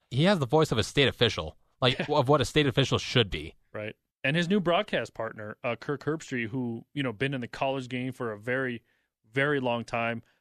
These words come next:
Speaker 2: A lot of people question his transition over to the N F L. You know, he's done N F L here and there in a, in his career.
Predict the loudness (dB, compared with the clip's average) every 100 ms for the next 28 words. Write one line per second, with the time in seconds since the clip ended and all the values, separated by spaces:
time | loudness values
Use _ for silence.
0 | _ -4 -2 -2 -4 -4 -4 -2 -2 -4
1 | -4 -6 -6 -12 _ _ _ _ _ _
2 | -6 -2 -2 -2 -2 -2 -4 -4 -6 -4
3 | -6 -4 -2 -4 -4 -4 -2 -2 -2 -2
4 | -6 -6 -4 -4 -4 -10 -8 -6 -6 -6
5 | -6 -8 _ -10 -8 -8 -8 -8 -10 -12
6 | -8 -6 -6